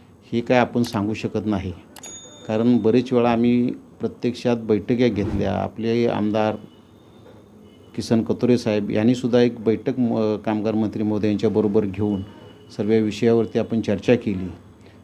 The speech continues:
नवीन जेआरवरती चर्चा केली. एनी पर्सन ह्या गोष्टी, एनी पर्सन आणि एनी सिक्युरिटी गार्ड म्हणजे कायद्याची व्याख्या काय ह्याच्यावरती आपण चर्चा केली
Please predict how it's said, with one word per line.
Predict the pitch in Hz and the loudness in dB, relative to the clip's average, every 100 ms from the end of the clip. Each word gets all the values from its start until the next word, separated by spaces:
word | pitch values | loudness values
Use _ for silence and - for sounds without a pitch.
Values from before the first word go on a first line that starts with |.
| - | -8
नवीन | 104 110 113 | -4 0 0
जेआरवरती | 104 113 120 120 131 - - - - - 120 120 - | 2 2 4 2 -2 -8 -20 -20 -20 -10 -4 -2 -2
चर्चा | 135 117 101 110 | -2 -2 0 -4
केली. | 101 101 95 92 - - - - - - - - - - - - - - - - - - - 127 | -2 -4 -4 -6 -14 -20 -20 -20 -20 -20 -20 -20 -20 -20 -20 -20 -20 -20 -20 -20 -20 -8 2 6
एनी | 147 | 6
पर्सन | - 127 - 123 113 - - | 6 0 0 -2 -2 -6 -10
ह्या | 123 123 | -4 -2
गोष्टी, | 120 117 - 117 117 | -2 -6 -4 -4 0
एनी | 117 143 | 2 2
पर्सन | 147 120 - 127 | 2 0 2 0
आणि | 131 131 | 2 4
एनी | 117 131 | 4 2
सिक्युरिटी | - - 117 104 | 0 -2 -2 0
गार्ड | 95 90 | -4 -4
म्हणजे | 110 117 | -6 -4
कायद्याची | 110 107 113 120 135 | -2 0 0 0 2
व्याख्या | 117 104 123 | 2 2 -2
काय | 117 113 110 | 0 -2 -2
ह्याच्यावरती | 101 98 127 127 - - - 120 113 - 127 127 131 - - - - | -4 0 2 2 -2 -6 -6 -2 -2 -2 -2 -2 -4 -12 -20 -16 -8
आपण | 110 131 123 | -4 -2 0
चर्चा | 123 107 135 | 0 2 0
केली | 123 120 113 | 0 0 -2